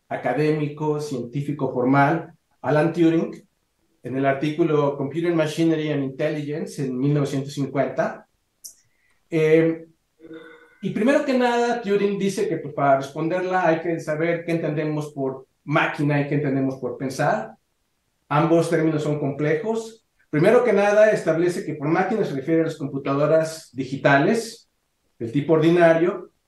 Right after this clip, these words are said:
pero también la pregunta es compleja porque ¿cuál es la diferencia entre una computadora y una maquinaria estándar? Y también ¿cuál es la diferencia entre la maquinaria y los seres biológicos,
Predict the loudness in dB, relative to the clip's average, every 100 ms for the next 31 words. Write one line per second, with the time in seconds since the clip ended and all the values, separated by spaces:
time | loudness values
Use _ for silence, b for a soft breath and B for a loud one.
0 | _ _ -4 -2 0 2 4 4 2 2
1 | 0 -2 -6 -4 -4 -2 -4 -4 -6 -2
2 | 6 8 6 4 0 0 0 0 0 0
3 | 0 0 0 -4 -6 -4 -6 -6 -2 0
4 | 0 0 0 -2 -4 -4 -4 2 4 4
5 | 2 -2 -4 _ _ _ _ _ _ -14
6 | -2 0 4 4 4 4 4 2 0 -2
7 | -2 -2 -2 -4 -4 -4 -4 -4 -4 -2
8 | -2 -2 -2 -4 -8 _ -12 -6 -4 0
9 | 0 2 0 0 -4 -8 -6 -6 -6 -12
10 | -20 _